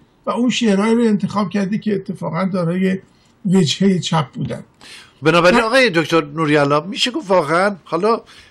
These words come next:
Speaker 2: در ایران یه نظام یگانه بر سر کار بوده که اول مخالف‌ها رو تحمل می‌کرد، مخصوصاً کسانی که در کار فکری بودن، یعنی کار خلاقه می‌کردن، می‌خواستن منتشر بکنن،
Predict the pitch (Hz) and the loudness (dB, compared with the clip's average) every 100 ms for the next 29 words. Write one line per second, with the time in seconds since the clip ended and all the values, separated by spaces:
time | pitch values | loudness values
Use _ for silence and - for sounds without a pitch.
0 | _ - 147 143 - 143 165 165 160 156 | _ -20 -18 -18 -20 -4 0 2 2 2
1 | 220 214 185 233 - _ - 156 147 151 | 0 -2 -8 -8 -10 _ -14 -8 -6 -2
2 | 151 185 262 208 160 131 135 - 143 - | 0 0 -2 -2 -2 -2 -4 -4 -8 -8
3 | 131 143 - 139 - 143 147 139 147 120 | -8 -8 -6 -8 -2 0 0 -2 -4 -2
4 | 151 - - 208 226 - - _ - 165 | -4 -4 -2 0 0 -2 -18 _ -10 -8
5 | 156 127 156 151 143 175 196 156 135 113 | -4 0 2 2 2 0 2 0 0 0
6 | 98 71 - 120 - _ - - - 185 | -6 -8 -16 -18 -18 _ -20 -20 -8 -2
7 | 220 - 214 - 160 151 165 196 190 139 | 0 0 -4 -4 -4 -2 -2 -4 -6 -2
8 | 170 175 165 _ - 139 131 - - 160 | 0 0 -4 _ -4 -2 -2 -6 -2 0
9 | 175 170 160 _ _ _ 151 147 - 196 | 2 0 -2 _ _ _ -2 -2 -2 -2
10 | 185 156 147 190 _ _ _ _ _ 127 | 0 0 -2 -6 _ _ _ _ _ -4
11 | 135 147 - 139 123 131 127 123 113 160 | -2 -2 0 0 2 2 4 2 2 -2
12 | 160 131 135 139 147 139 107 127 143 139 | -4 -4 -4 -4 -6 -6 -4 -2 -2 -2
13 | 123 107 113 107 139 147 147 127 139 135 | -6 -4 -4 -4 -4 -4 -6 -6 -8 -6